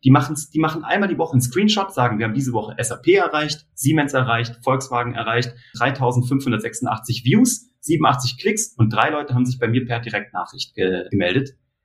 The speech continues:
Das ist nämlich dann die nächste Meisterschaft, die nächste Meisterklasse, durch Social Selling Menschen von einem Content Marketing Piece in eine Kommunikation und dann ans Telefon zu bekommen, und dann an Sales weiterzugeben. Das ist natürlich dann die Königsklasse.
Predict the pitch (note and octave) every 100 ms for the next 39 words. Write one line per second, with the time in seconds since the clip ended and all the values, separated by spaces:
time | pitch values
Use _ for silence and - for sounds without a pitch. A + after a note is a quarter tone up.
0 | - A#2 A2 G#2 - F2+ F#2 A2 - G#2
1 | G#2 A#2+ B2+ C3 C3 F#2+ G#2 - G#2 G#3+
2 | G#3+ A#2+ - A#2+ C#3 C#3 _ _ _ _
3 | A2+ A2+ A#2+ C3 B2 - A#2+ B2+ A2 B2
4 | - B2 - D3+ - G#2 G#2 G#2+ C3 C3
5 | A2 G#2+ A#2 - A#2+ - C3 C3+ - _
6 | _ - G#2 G2 - A2 G#2 G2+ - A#2
7 | C3+ G#2+ G#2 G2+ - G#2+ G#2 F#2+ - -
8 | - - _ _ _ G#2 - A#2 E3+ D#3
9 | D3 B2+ G#2+ - F2 - - E2+ - B2+
10 | C#3+ D3 B2+ G#2+ G2+ C3+ C3+ - G2 G2+
11 | D3